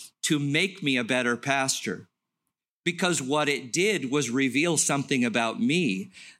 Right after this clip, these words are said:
that I was waiting, uh, I was really putting too much into his approval.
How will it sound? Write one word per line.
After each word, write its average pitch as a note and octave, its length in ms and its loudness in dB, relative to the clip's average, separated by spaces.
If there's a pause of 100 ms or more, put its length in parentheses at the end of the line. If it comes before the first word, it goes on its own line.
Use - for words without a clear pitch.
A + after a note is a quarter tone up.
that C#3+ 220 -2
I E3 180 2
was D3 280 0
waiting, B2 800 0 (360)
uh, D3+ 160 0
I E3 140 0
was E3 440 -2 (320)
really D#3 600 0
putting C#3+ 380 0
too F#3 260 2
much D#3+ 340 0
into C3+ 640 0 (240)
his D3+ 240 0
approval. B2+ 840 -2